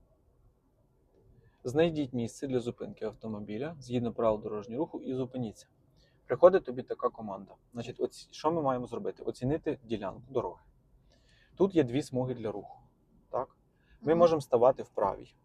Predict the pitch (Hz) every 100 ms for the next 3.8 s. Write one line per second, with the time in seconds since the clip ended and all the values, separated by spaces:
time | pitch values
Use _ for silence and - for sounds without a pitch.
0 | _ - 123 143 156 156 131 127 139 139
1 | 127 - 123 123 117 113 110 113 107 143
2 | - - - - 104 - - _ _ -
3 | _ - 147 160 127 120 101 110